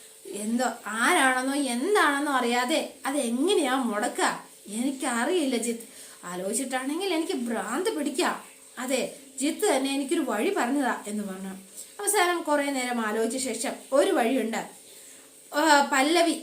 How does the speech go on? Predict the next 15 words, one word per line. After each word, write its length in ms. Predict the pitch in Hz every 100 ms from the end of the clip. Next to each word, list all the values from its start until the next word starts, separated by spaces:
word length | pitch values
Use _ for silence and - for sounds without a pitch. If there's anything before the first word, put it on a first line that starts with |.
| -
എന്ന് 240 | 214 208
പറഞ്ഞു. 280 | 196 190 190 - - - -
സേതുവിന്റെ 600 | 247 220 254 349 320 294
മനസാക്ഷി 640 | 294 247 226 240 320 320 359
സൂചിപ്പുകാരിയല്ലേ 1120 | - 269 254 262 - 285 320 285 277 330 -
അവള്, 320 | 220 233 262 349 - - - 202
അതുകൊണ്ട് 380 | 233 240 247
അവൾക്ക് 480 | 226 185 214 262 262
വിവരങ്ങൾ 460 | 359 277 262 285 311
അറിയാതിരിക്കില്ലല്ലോ. 1160 | 277 285 311 294 240 294 247 233 381 - - - - - - -
പക്ഷേ 640 | 226 226 269 247 247 247 - -
പല്ലവി 440 | 233 214 233 247 302
സേതുവേട്ടന്റെ 720 | - 254 226 247 311 392 403
കൂടെയല്ലേ 420 | 349 311 311 349
നിൽക്കുള്ളൂ, 720 | 339 277 277 311 285 254 196